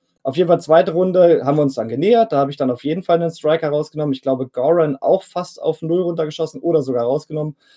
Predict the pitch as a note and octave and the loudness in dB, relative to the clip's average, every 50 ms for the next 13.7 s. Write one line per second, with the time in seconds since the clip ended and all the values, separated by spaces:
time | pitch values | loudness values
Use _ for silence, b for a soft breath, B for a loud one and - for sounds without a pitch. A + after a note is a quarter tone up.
0 | b b _ _ _ _ _ _ - F3 F3 F3+ E3+ E3 G#3+ G#3+ - F#3 - F#3 | b b _ _ _ _ _ _ -2 2 2 4 6 6 6 4 4 2 2 2
1 | E3+ E3 E3 D3 E3 E3 E3 - - - C#3+ E3 E3 - - D#3 D#3 D#3 C#3 - | 2 2 2 2 2 4 2 2 2 4 4 2 2 2 0 -2 0 0 0 0
2 | C#3 C3 C3 C3+ - B2+ C#3 F3+ - - C#3 D#3+ F#3+ F3 - _ _ _ _ _ | 0 0 0 0 0 0 0 0 0 -2 -4 -4 -6 -6 -10 _ _ _ _ _
3 | _ _ - D3+ C3+ E3+ E3+ E3+ D#3 D3 C3+ A#2 A2 A#2+ A#2+ C3 D#3 D3+ D3 D#3 | _ _ -6 -2 0 2 2 2 2 2 2 0 -2 -6 -6 -2 -2 0 0 0
4 | C#3 C3+ C#3 C3 B2+ C3 C3 C#3 C3 - C3+ B2+ - - A#2 A#2 B2 C3+ D#3 D3+ | 0 0 0 2 2 2 0 0 0 -4 -8 -10 -8 -6 -4 -4 -2 -2 -2 -4
5 | C3+ - F3 F#3 F#3+ D#3+ E3+ D#3 - - - G#3 G#3+ A3+ A#3 G#3 E3 _ _ _ | -4 -4 -4 -4 -2 0 -2 -2 -4 -4 -4 -2 0 0 -2 -4 -6 _ _ _
6 | _ _ _ _ _ _ _ _ _ _ _ - - - - C#3+ D3 C3+ E3 C#3+ | _ _ _ _ _ _ _ _ _ _ _ -20 -12 -4 2 4 6 6 6 4
7 | - D#3+ D#3 C3 B2+ D#3 F3+ - F#3 D3+ C#3 C#3+ D3+ D#3 D#3+ E3+ E3+ E3 - D3 | 0 -2 -4 -2 -2 -2 -2 -2 -4 -2 2 4 6 8 8 8 6 4 0 -2
8 | C#3 C3+ E3 E3 - E3 C#3+ E3 E3+ F3 F3+ - - - E3+ D#3+ C3+ C3 D3+ D#3 | 0 0 0 -2 -2 -6 -6 -4 -4 -4 -4 -6 -4 -4 -4 -2 -2 -2 -4 -4
9 | - - D3+ C#3+ C#3 - - E3 F3+ A3 G#3+ E3+ D#3 D3 - - D3+ C3+ C3+ D#3+ | -4 -2 -2 -2 -2 -2 -2 -2 0 0 0 0 -2 -4 -4 -6 -10 -6 -4 -2
10 | F#3 G#3+ A3 G#3 - - _ _ _ _ _ _ _ _ _ _ _ _ - D#3 | 0 0 0 -2 -4 -8 _ _ _ _ _ _ _ _ _ _ _ _ 4 6
11 | D#3+ - - - E3 D3 D3+ D3 C#3+ E3 G3+ C4 B3+ - D3+ C#3 - C#3 B2+ B2+ | 6 6 4 0 -4 -2 0 2 4 4 4 4 2 0 -4 -2 0 0 -2 -2
12 | C3 - C#3+ C#3 - D3+ D#3 E3+ D#3 D3+ - D3 D3 D3 - - C#3 C3+ - - | -2 -4 -6 -4 0 0 -2 -2 -2 -2 -2 -2 -2 -2 -4 -6 -8 -8 -6 -4
13 | D#3 D#3 F3+ F3 D3+ D#3 D3+ D#3 D#3+ D#3 D#3 D#3 C#3+ C#3 | -2 -2 -2 -2 -2 0 2 2 2 2 2 0 -6 -8